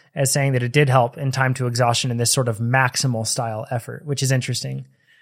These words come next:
They did note that there was no significant difference, uh, in, in Tyaz's study, the one I referenced earlier, that there was no significant difference in maximum isometric force,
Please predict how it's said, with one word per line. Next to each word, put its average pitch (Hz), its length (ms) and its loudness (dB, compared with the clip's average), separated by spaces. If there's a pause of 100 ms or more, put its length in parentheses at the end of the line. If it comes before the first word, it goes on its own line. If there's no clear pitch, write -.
(380)
They 165 80 4
did 180 240 4
note 165 220 6
that 160 100 0
there 165 100 4
was 151 140 4
no 143 140 6
significant 151 600 0
difference, 131 540 -2 (100)
uh, 135 360 4
in, 131 340 0
in 139 200 0
Tyaz's 131 520 2
study, 151 240 0
the 147 100 0
one 123 140 0
I 120 40 0
referenced 123 420 -2
earlier, 131 360 -4 (460)
that 143 100 -8
there 165 120 2
was 151 120 4
no 151 160 6
significant 160 580 0
difference 127 360 -4
in 123 100 -4
maximum 131 500 0
isometric 123 600 -4
force, 117 560 0